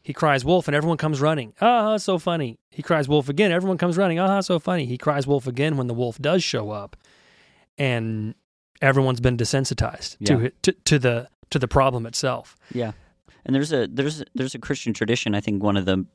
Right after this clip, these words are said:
Speaker 2: probably the more familiar would be C S Lewis's Screwtape Letters,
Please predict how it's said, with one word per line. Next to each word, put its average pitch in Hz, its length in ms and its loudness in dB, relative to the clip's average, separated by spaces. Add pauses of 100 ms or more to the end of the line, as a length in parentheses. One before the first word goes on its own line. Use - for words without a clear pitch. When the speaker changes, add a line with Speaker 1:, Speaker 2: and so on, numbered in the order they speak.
Speaker 2:
probably 98 240 2
the 95 80 2
more 95 220 2
familiar 104 480 2
would 90 180 -2
be 90 300 0 (380)
C - 180 -2
S - 120 -2
Lewis's 101 400 0
Screwtape 104 460 0
Letters, 87 480 0